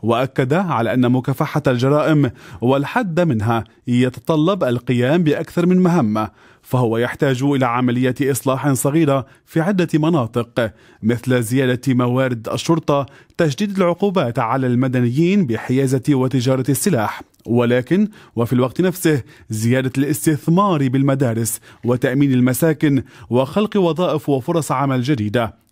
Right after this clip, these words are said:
ومن المهم أيضا إحداث تغييرات بحيث يرى الجميع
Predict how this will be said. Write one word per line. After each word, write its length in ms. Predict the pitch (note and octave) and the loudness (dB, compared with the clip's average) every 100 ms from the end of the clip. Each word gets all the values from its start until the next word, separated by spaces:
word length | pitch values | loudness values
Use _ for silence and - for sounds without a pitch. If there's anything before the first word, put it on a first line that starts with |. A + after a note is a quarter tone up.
| - | -6
ومن 380 | B2+ A#2+ B2 B2+ | 0 2 2 2
المهم 380 | B2+ B2+ E3 B2+ | 4 4 4 2
أيضا 440 | D#3 C#3+ C3 B2 - - - C#3+ | 2 2 2 0 -2 -20 -4 -2
إحداث 360 | D3 E3 A3 | 0 0 0
تغييرات 580 | F3 E3 C3+ C#3 D#3+ D#3 G#3 A3 - - | 0 0 0 2 2 2 0 0 -2 -6
بحيث 400 | A#2 C3 C3 C3+ | -4 0 0 2
يرى 240 | C3+ B2+ | 2 2
الجميع 580 | B2 B2 D3 F3+ E3+ | 0 2 2 2 2